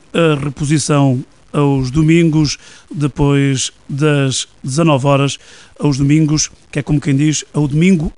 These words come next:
imediatamente a seguir, portanto, amanhã. Cash Resto Zero é uma marca de opinião, com assinatura, um olhar sobre a política, a economia, as pessoas.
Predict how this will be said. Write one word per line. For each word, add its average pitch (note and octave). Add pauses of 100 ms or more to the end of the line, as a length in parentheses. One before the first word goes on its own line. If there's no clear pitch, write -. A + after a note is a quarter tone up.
(100)
imediatamente E3
a C3+
seguir, D3 (180)
portanto, D3 (400)
amanhã. C#3 (960)
Cash A#3+
Resto G#3+
Zero F3
é E3
uma E3
marca D#3+
de C#3+
opinião, D#3
com F#3
assinatura, E3+
um C#3+
olhar C#3
sobre C#3
a -
política, F3
a C3+
economia, D3
as B2+
pessoas. E3